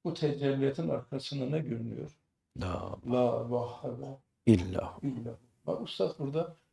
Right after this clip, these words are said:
Speaker 1: dört tane misal verdi mi? Bundan sonrası bir metot.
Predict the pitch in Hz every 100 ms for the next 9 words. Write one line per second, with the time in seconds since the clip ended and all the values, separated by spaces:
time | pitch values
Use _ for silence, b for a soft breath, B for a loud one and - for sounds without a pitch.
0 | _ 170 160 160 143 151 147 - 156 143
1 | 147 147 - - - _ _ _ _ _
2 | 175 170 175 175 - 165 165 208 160 160
3 | 143 139 - 143 - -